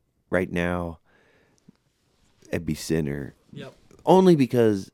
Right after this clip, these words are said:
Speaker 1: I feel like
Speaker 2: Yeah.
Speaker 1: the, the, the youth and the, and the feet, all, if you take the whole twenty twenty-three and not just look at the Aussie Open that's coming
Speaker 2: Yep.
Speaker 1: up and, like, who's gonna perform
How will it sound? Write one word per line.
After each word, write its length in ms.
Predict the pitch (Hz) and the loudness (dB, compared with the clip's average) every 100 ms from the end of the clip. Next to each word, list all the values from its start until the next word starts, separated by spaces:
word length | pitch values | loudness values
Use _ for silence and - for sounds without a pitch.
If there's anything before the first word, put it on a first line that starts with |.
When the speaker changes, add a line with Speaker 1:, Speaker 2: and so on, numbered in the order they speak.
| _ | _
Speaker 1:
I 60 | - | -14
feel 220 | - 110 | -4 0
like 160 | 95 87 | 0 0
Speaker 2:
Yeah. 80 | 80 | -2
Speaker 1:
the, 220 | 85 76 | -2 -4
the, 80 | - 85 82 | -6 -8 -8
the 80 | 80 | -6
youth 340 | 90 95 - | -2 -2 -4
and 160 | 82 80 | -8 -6
the, 140 | 73 - | -10 -10
and 140 | 82 | -8
the 80 | 78 | -8
feet, 400 | 73 - 92 90 - - - | -10 -4 -4 -4 -8 -14 -8
all, 260 | 90 87 | -6 -4
if 100 | 87 | -6
you 100 | 90 | -6
take 220 | 85 113 87 | -6 -6 -6
the 80 | |
whole 200 | 80 95 92 | -4 -4 -2
twenty 240 | - 92 | -4 -6
twenty-three 600 | 98 92 85 92 92 90 _ _ _ - | -4 -8 -6 -6 -6 -8 _ _ _ -10
and 120 | 80 | -6
not 180 | 87 92 | -4 -4
just 180 | 80 - | -8 -4
look 200 | 85 80 | -4 -4
at 80 | - _ _ _ _ - | -10 _ _ _ _ -4
the 80 | |
Aussie 360 | 78 85 85 82 | 0 0 0 0
Open 180 | 82 82 | 0 -2
that's 120 | 78 | -4
coming 280 | - 85 78 | -4 -2 0
Speaker 2:
Yep. 80 | 80 | 0
Speaker 1:
up 80 | 78 | -2
and, 80 | 73 | -4
like, 120 | 71 | -4
who's 140 | 98 | -6
gonna 140 | 92 82 | -4 -6
perform 600 | - 73 87 82 76 | -6 -6 -4 -2 -4